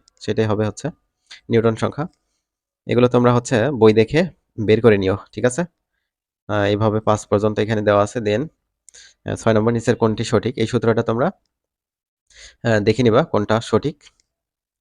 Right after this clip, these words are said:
আহ, G equal G M by, আহ, D square, আহ, G equal G M M, অর্থাৎ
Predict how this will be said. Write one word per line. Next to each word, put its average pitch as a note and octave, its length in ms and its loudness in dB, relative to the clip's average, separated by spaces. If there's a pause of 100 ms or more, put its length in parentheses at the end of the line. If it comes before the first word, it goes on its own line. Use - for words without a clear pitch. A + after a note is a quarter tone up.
(520)
আহ, G#2+ 240 0
G G2 100 -4 (640)
equal A#2 280 0
G A2 240 2
M A#2 120 0
by, A#2+ 220 4 (400)
আহ, G2+ 80 -4
D G#2 260 -2
square, G#2+ 340 -4 (920)
আহ, G2+ 500 -6
G G#2 300 -6
equal G#2 220 -2
G F#2+ 80 -6 (220)
M G2+ 180 -4
M, A2 120 -10 (140)
অর্থাৎ G#2+ 320 -4